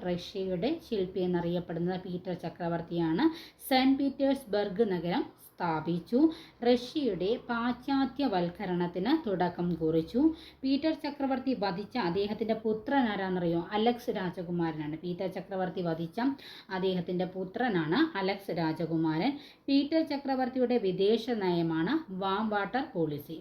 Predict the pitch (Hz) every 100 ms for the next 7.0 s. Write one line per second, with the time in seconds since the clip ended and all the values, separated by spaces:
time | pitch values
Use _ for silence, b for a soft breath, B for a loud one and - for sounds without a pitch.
0 | 175 196 196 208 202 196 220 320 - 180
1 | 147 139 - 151 - B B B 208 208
2 | 208 196 196 180 180 190 190 208 269 247
3 | 196 208 214 247 240 233 240 214 208 214
4 | 180 190 - 233 220 190 180 185 180 208
5 | 175 170 165 165 175 269 - B B B
6 | 196 180 - 208 185 175 190 180 165 208